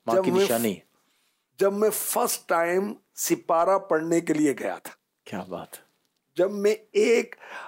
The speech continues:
Speaker 2: اول طالب علم تھا، اول درجے کا، اس وقت میری ماں نے دیا تھا۔ اچھا، اب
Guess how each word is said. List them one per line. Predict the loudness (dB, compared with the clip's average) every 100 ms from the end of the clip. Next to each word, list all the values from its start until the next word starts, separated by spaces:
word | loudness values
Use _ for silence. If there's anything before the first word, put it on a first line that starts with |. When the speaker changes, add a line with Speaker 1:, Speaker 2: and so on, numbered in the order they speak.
| -6 -4
Speaker 2:
اول | -2 2 0
طالب | 2 2 4 4 4
علم | 4 2
تھا، | -2 -2
اول | 0 0 2 2 4
درجے | 0 0 -2
کا، | 0 -2 -4 _ _ _ _ _ _ -2
اس | 0 2
وقت | 0 0 0
میری | 2 2
ماں | 2 2
نے | 0
دیا | 2 2 0
تھا۔ | -2 -6 -8 _ _ _ _ _ -8
اچھا، | -6 -8 -12 _ _ _ _ _ _ _
اب | 0